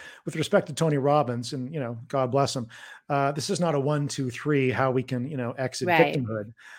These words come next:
Speaker 1: Um, I think that would be, you know, uh, that would treat the subject matter a little too lightly. Um, the victim cult is really about warning people, uh, and yet giving some positive examples, as I mentioned in the case of Asian Americans, about, uh,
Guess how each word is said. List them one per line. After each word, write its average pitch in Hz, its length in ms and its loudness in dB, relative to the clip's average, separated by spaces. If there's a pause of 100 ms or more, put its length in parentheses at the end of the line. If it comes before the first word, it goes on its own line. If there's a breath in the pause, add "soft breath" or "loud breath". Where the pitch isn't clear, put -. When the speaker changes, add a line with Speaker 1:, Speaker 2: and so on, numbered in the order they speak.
(220 loud breath)
Speaker 1:
Um, 135 680 0
I 139 80 -4
think 135 180 -8
that 165 100 -4
would 131 120 -6
be, 131 380 -2
you 156 100 -6
know, 127 140 -6
uh, 151 320 -8
that 143 160 -2
would 135 100 -6
treat 139 180 -2
the - 60 -8
subject 123 360 -2
matter 123 180 -2
a 120 60 0
little 123 180 0
too 117 260 -4
lightly. 131 520 -4 (920 loud breath)
Um, 139 480 4 (220)
the 147 120 2
victim 247 300 0
cult 175 300 6
is 131 140 0
really 156 260 2
about 135 400 0 (440)
warning 165 540 0
people, 120 580 -2 (440 soft breath)
uh, 131 120 -6
and 160 120 -2
yet 165 140 0
giving 151 180 0
some 117 140 -6
positive 127 440 0
examples, 117 540 -2
as 117 160 -4
I 117 80 -2
mentioned 120 360 -4
in 110 80 -6
the 110 60 -14
case 120 240 -2
of 110 80 -8
Asian 117 340 -2
Americans, 127 680 -4 (500 loud breath)
about, 127 580 2
uh, 127 400 0